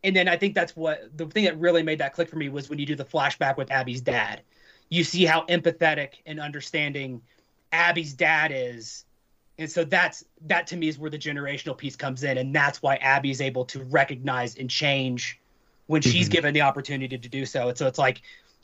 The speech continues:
Speaker 1: Ellie is a product of Joel. As much as I like Joel, I'm not saying I don't like him. He's a video game character. I thought he was awesome. I thought he did a good job.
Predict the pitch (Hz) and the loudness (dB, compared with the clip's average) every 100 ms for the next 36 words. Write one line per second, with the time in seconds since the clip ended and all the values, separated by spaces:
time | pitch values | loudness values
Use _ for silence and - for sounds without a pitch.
0 | _ 175 202 202 175 175 165 - 165 143 | _ 4 6 6 4 2 -2 0 0 0
1 | 139 139 127 - 139 127 113 104 - 165 | -6 -10 -14 -6 -2 0 -2 -6 -2 0
2 | 156 262 208 202 165 160 - 110 160 156 | 4 2 4 4 4 0 -4 -10 -6 -6
3 | - 151 135 139 127 135 - 107 - _ | -4 -4 -4 -6 -4 -4 -4 -12 -18 _
4 | - 170 233 165 131 131 113 113 110 156 | -10 0 4 4 0 -4 -10 -12 -6 -2
5 | 175 160 143 143 160 156 160 151 139 139 | 0 0 -2 -2 -2 -2 -4 -4 -2 -2
6 | 139 131 123 143 135 | -4 -6 -4 0 0